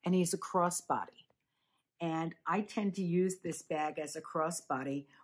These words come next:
when I want to be hands-free and run around town and only carry very simple things like my keys, a lipstick, maybe a wallet, because it doesn't have a lot of capacity,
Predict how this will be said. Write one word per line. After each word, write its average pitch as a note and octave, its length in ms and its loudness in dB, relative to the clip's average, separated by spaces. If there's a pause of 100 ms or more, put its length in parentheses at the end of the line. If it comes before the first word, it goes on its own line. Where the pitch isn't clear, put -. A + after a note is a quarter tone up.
(100)
when D3+ 120 -4
I D3 80 -2
want D3 300 -2
to - 80 -12
be E3 160 -2
hands-free E3 760 -4
and D3 160 -6
run D3+ 160 -2
around D#3 400 -4
town D3 420 -2 (440)
and D#3 400 -4 (220)
only F#3 260 2
carry F3 560 -2
very F3 220 0
simple F3 500 -6
things D#3+ 380 -6
like D3 280 -2 (420)
my E3 120 -4
keys, F3+ 560 2
a D#3+ 60 -2
lipstick, E3+ 840 -2 (260)
maybe D#3+ 280 -2
a D3 60 0
wallet, D3 680 -2 (520)
because F3 340 -2
it - 180 -18
doesn't G#3 320 -2
have F3+ 240 -2
a F3 60 -4
lot D3+ 260 -2
of D3+ 80 -10
capacity, D3 840 -4